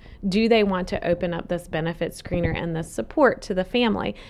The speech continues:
And it's an interesting question for institutions, right? Because they're really there to serve the student. Do they have the capacity to serve the family? And I think as, um, this isn't necessarily Single Stop's, um, role to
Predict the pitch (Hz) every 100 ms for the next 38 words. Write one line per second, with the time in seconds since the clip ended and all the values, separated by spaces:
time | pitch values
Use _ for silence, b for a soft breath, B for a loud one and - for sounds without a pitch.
0 | B 233 254 - 247 302 277 277 254 302
1 | 277 - 196 180 170 170 - 160 - 156
2 | 160 160 170 185 208 190 175 170 175 180
3 | 190 175 160 165 - 156 165 160 220 233
4 | 156 - B B - 170 196 202 190 180
5 | 175 170 165 165 - 160 - 160 156 151
6 | 147 160 - 160 165 147 - B B 196
7 | 180 214 202 - 175 180 175 165 - 180
8 | 160 156 160 - B B B B 190 202
9 | 196 185 180 180 170 175 170 170 165 185
10 | 175 165 - 165 156 - - - 175 160
11 | 160 165 170 165 175 175 170 151